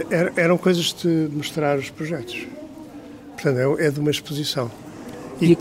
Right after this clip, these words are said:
Speaker 1: e vem tudo do Porto de Lisboa, portanto, são
Speaker 2: E aqui também vemos o, ah, o relevo do, do, do terreno, do próprio terreno, até
Speaker 1: Até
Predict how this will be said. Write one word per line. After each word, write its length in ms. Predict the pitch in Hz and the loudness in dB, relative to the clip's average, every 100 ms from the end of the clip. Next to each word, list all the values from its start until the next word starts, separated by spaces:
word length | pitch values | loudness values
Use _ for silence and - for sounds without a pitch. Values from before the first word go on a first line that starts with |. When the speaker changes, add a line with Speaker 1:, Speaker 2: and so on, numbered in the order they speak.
| 247 | 2
Speaker 1:
e 40 | |
vem 220 | 147 165 160 | 2 4 4
tudo 220 | 175 160 | 2 2
do 80 | 175 | 0
Porto 260 | 190 - | -2 -4
de 60 | 180 | -4
Lisboa, 320 | 165 160 180 | -4 -4 -6
portanto, 340 | - 139 120 | -4 -6 -6
são 420 | - 127 120 123 117 - - - - - - - - - - - 247 240 - - - - - - - | -4 -2 -2 -4 -10 -16 -18 -20 -20 -20 -18 -18 -20 -20 -20 -20 -20 -20 -20 -20 -20 -18 -16 -14 -4
Speaker 2:
E 120 | 180 156 | 2 4
aqui 180 | - | 4
também 580 | 160 170 165 170 185 190 | 8 8 10 8 8 6
vemos 640 | 151 160 165 185 175 - - - | 6 6 6 4 2 -6 -10 -2
o, 560 | 180 165 160 156 151 - | 0 2 4 4 2 2
ah, 340 | 143 127 120 - - - 175 | 0 0 -2 -6 -14 -4 0
o 60 | |
relevo 520 | 160 156 160 160 139 | 0 4 6 4 2
do, 260 | 131 143 135 | -2 0 0
do, 220 | 127 143 | 0 -2
do 140 | 139 147 | 0 0
terreno, 420 | - 156 143 139 | 2 2 2 0
do 80 | 131 | 0
próprio 300 | 151 - 147 | 0 0 -6
terreno, 520 | - 151 156 175 190 - - - - - - - - | -2 2 2 0 -6 -12 -18 -20 -20 -20 -20 -20 -10
até 1000 | - 143 131 - 147 143 151 160 170 185 - - - - - - - - - - - - - - - - | 0 2 2 -2 -2 4 6 6 6 2 -8 -18 -20 -20 -20 -20 -20 -20 -20 -20 -20 -20 -20 -20 -20 -6
Speaker 1:
Até 200 | 143 123 | 0 0